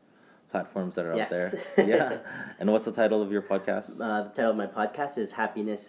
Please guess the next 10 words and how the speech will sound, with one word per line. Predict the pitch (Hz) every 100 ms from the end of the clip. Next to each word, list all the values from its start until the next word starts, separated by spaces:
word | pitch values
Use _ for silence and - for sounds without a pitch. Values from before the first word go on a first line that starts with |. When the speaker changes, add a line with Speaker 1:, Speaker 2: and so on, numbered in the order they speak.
| -
Speaker 2:
and | 107 101
Motivation, | 98 95 95 101 139 123
exactly | - 90 95 - 95 92 185 220 - - - 101
how, | 87 87
how | 90
it | 87
sounds, | - 104 85 -
just | - -
happiness | 98 - 107 104 107 - _ _ _ 95
and | 87 101